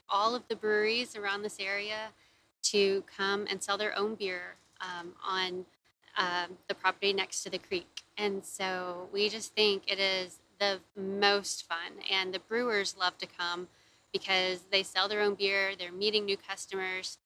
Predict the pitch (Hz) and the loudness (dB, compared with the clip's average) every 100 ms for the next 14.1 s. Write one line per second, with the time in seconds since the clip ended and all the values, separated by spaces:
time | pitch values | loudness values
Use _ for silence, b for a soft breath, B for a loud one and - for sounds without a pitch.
0 | b b - 185 190 202 196 208 202 - | b b -2 2 4 4 2 -2 -4 -2
1 | 190 190 185 180 190 254 226 220 - 185 | -2 -2 -2 2 4 4 2 0 -4 -2
2 | 180 175 175 - 185 180 180 180 - 185 | 0 0 -2 -8 -6 -6 -6 -10 -10 -10
3 | 180 - - 202 190 220 220 - 190 180 | -8 -12 -12 -12 -4 -2 -2 -4 -4 -4
4 | 175 175 b b b b b _ - 202 | -8 -14 b b b b b _ 2 2
5 | 185 180 208 226 226 - - 214 208 - | 2 0 -2 -2 -2 -6 0 0 2 0
6 | 208 196 _ - 202 196 214 - 208 185 | 0 -2 _ -16 2 4 4 2 0 2
7 | 202 214 208 - 196 202 196 190 - 196 | 0 0 0 -2 -2 2 2 0 -2 -6
8 | 185 - - 180 175 _ 277 359 320 208 | -6 -8 -2 -2 -2 _ 0 2 2 0
9 | 190 190 196 - 202 196 196 190 185 _ | -2 -4 -8 -2 2 4 4 2 -2 _
10 | b b b _ _ _ _ _ - 226 | b b b _ _ _ _ _ 0 6
11 | 214 208 - 220 220 240 220 - - 202 | 6 6 2 4 4 4 2 0 -4 -2
12 | 180 196 196 190 202 - 226 226 196 185 | 0 0 0 2 2 4 4 4 0 -2
13 | - 175 180 208 220 226 214 - 226 220 | -4 0 0 0 0 0 2 2 2 0
14 | 220 | -2